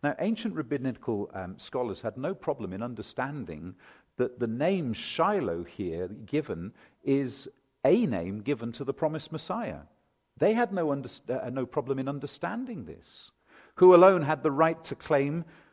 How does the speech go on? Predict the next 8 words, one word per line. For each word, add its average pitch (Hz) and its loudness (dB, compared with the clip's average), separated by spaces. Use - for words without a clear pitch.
rule 143 4
over 143 2
God's 151 0
people 170 0
Israel. 87 -6
You 131 -4
see, 139 -8
friends, 139 -6